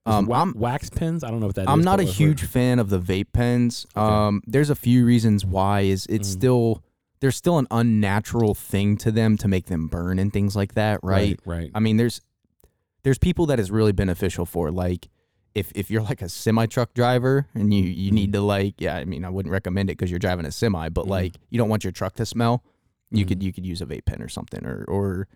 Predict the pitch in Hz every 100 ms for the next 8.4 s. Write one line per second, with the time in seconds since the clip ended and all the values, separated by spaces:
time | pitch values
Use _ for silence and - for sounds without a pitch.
0 | _ 98 - 104 92 90 - 80 80 82
1 | 65 57 - 82 80 69 90 95 82 87
2 | 82 82 80 73 73 85 80 - 90 87
3 | - - 113 87 123 110 110 104 98 95
4 | 104 92 85 104 95 92 90 90 82 113
5 | 113 110 110 98 117 135 104 82 90 85
6 | 80 95 95 82 98 90 85 120 117 107
7 | 98 95 - _ _ _ _ - 120 127
8 | 104 - 117